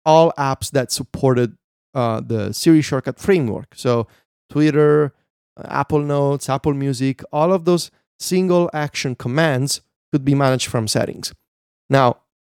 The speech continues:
in I O S thirteen, Apple is getting rid of that separation. So all of your shortcuts, whether they are what used to be called Siri shortcuts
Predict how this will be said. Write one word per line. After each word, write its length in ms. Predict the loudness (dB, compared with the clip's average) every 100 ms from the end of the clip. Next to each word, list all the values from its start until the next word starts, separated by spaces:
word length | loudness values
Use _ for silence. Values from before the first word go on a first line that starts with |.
| _ _ _ _ _ _
in 80 | 0
I 160 | 4 6
O 60 |
S 160 | 4 2
thirteen, 720 | -4 -4 -4 -2 -2 -2 -6 -14 _ -2
Apple 240 | 0 0
is 120 | -2
getting 440 | 0 0 0 -2 0
rid 260 | -2 -2 _
of 160 | -2 0
that 200 | -2 -2
separation. 680 | -2 -2 -4 -6 -10 -10 -16 _
So 280 | 0 0 -2 _ _ _ _ _ _ 2
all 240 | 4 6
of 100 | 4
your 120 | -2
shortcuts, 580 | -4 -8 -10 -14 -14 -16 _
whether 320 | -4 0 0
they 200 | 0 0
are 400 | 2 0 0 -4 -10 _ -6
what 220 | -6 -2
used 240 | -2 -2
to 80 | -4
be 80 | -4
called 440 | 0 2 2 0
Siri 260 | -2 -2 -2
shortcuts 560 | 0 -2 0 -2 -4